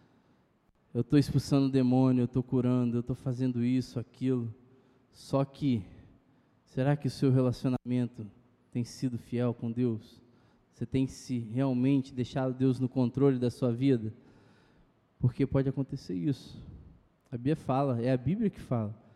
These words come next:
que naquele dia ele dirá, "Não te conheço, apartai-vos de mim." Ah, muitos dirão, "Em meu nome expulsei demônios." Mas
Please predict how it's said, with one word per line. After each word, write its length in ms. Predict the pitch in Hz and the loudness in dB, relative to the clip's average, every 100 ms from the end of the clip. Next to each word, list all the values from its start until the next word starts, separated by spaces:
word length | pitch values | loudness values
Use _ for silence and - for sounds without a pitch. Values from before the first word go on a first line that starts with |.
| - _ _ | -20 _ _
que 140 | - 127 | -4 0
naquele 420 | 127 123 160 151 | 0 0 0 0
dia 260 | 120 143 | 0 2
ele 140 | 156 160 | 2 0
dirá, 400 | 180 196 151 139 123 - - _ _ _ _ - | -2 -2 -2 -2 -2 -8 -20 _ _ _ _ -2
"Não 160 | 131 | 0
te 140 | 160 - | 0 -2
conheço, 560 | 180 180 170 165 - | -8 -4 -2 -2 -6
apartai-vos 560 | - 139 120 143 156 156 | -8 -6 -4 -6 -6 -4
de 120 | 147 | -4
mim." 340 | 147 156 160 135 - - _ _ _ _ | -2 -2 -4 -8 -14 -20 _ _ _ _
Ah, 340 | 135 156 160 135 | -6 -2 2 4
muitos 300 | 143 170 - | 4 2 0
dirão, 360 | 151 143 139 | 4 6 6
"Em 40 | 135 | 4
meu 180 | 147 | 4
nome 300 | 139 147 160 | 4 4 2
expulsei 400 | 156 - - 147 | -2 -4 -8 -4
demônios." 760 | 143 135 127 143 135 - - - _ _ _ _ _ | 0 0 2 2 0 -4 -20 -20 _ _ _ _ _
Mas 560 | - 160 165 - - - | 0 2 4 2 -4 -14